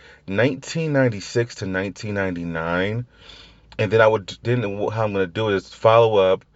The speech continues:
with another wrestler profile of him from two thousand to two thousand one. And, uh, remember, all this is until the end of the year. We do dates, we do,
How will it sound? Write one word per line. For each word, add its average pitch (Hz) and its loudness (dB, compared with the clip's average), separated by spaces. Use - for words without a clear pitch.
with 98 -6
another 101 2
wrestler 101 -2
profile 98 2
of 92 4
him 95 -4
from 90 -12
two 101 -10
thousand 98 2
to 90 -6
two - -16
thousand 90 0
one. 90 -2
And, 101 2
uh, - 0
remember, 107 2
all 107 8
this 123 0
is 107 -14
until 107 -6
the 92 -10
end 101 -6
of 92 -10
the 98 -10
year. 101 2
We 90 -6
do 87 -10
dates, 98 -6
we 92 -10
do, 95 -6